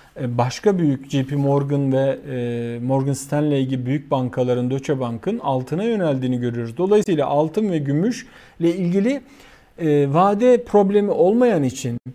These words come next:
beklenilecek bir dönem mi? Evet, beklenebilir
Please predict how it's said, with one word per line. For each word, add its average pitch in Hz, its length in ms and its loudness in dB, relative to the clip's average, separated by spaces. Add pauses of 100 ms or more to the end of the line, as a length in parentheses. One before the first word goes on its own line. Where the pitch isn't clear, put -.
(640)
beklenilecek 208 880 4
bir 160 160 0
dönem 139 280 2
mi? 240 320 -4
Evet, 185 380 -2
beklenebilir 151 720 0